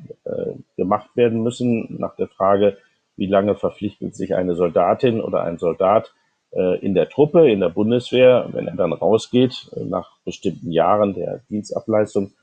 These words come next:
was macht er als Reservist, ähm, wie wird er eingezogen, welche Beorderung, äh, bekommt er, was macht sein Arbeitgeber, auch das muss natürlich diskutiert werden. Und dann haben wir eben was Neues, wir müssen auch in Deutschland kritische Infrastruktur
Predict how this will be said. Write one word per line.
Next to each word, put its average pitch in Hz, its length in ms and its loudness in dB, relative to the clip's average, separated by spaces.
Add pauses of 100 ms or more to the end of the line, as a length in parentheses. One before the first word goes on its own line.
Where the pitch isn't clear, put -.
(360)
was - 180 -4
macht 95 220 -2
er - 120 -2
als - 200 -6
Reservist, 92 720 -2
ähm, 101 440 -2
wie 95 160 -4
wird 95 160 0
er - 160 -6
eingezogen, 120 840 0
welche 95 260 -4
Beorderung, 110 600 2 (480)
äh, 110 200 2
bekommt 113 460 0
er, 113 380 4
was - 220 0
macht 92 220 -4
sein 76 180 -4
Arbeitgeber, 135 840 4
auch - 160 -6
das - 320 -6
muss - 160 -6
natürlich 113 320 -4
diskutiert 117 540 -4
werden. 117 260 2 (580)
Und 143 160 4
dann 120 140 8
haben 117 140 6
wir 113 120 4
eben 110 140 2
was 104 180 4
Neues, 107 440 4
wir 123 100 4
müssen 110 260 0
auch 107 200 0
in 98 140 0
Deutschland 101 560 2
kritische 110 400 -2
Infrastruktur 107 1000 -2